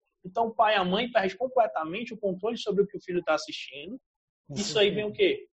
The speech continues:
Speaker 1: Aqueles acabam o quê? Ficando pessoas totalmente bitoladas e totalmente que só enxergam um lado da história e não pode ser assim,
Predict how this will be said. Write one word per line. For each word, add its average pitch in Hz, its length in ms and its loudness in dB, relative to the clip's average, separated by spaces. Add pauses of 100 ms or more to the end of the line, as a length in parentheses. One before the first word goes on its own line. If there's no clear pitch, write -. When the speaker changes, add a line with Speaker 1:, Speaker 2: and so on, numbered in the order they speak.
(240)
Speaker 1:
Aqueles 156 460 0
acabam 151 480 4
o 180 60 -6
quê? 170 260 -4 (300)
Ficando 196 440 -4
pessoas 214 400 -2
totalmente 196 600 0
bitoladas 175 720 0 (320)
e 151 60 -12
totalmente 202 600 2
que 208 80 -6
só 202 160 -6
enxergam 196 480 2
um 214 60 0
lado 196 180 4
da 196 100 4
história 196 360 4
e - 20 0
não 196 220 -2
pode 175 320 2
ser - 100 -8
assim, - 220 -6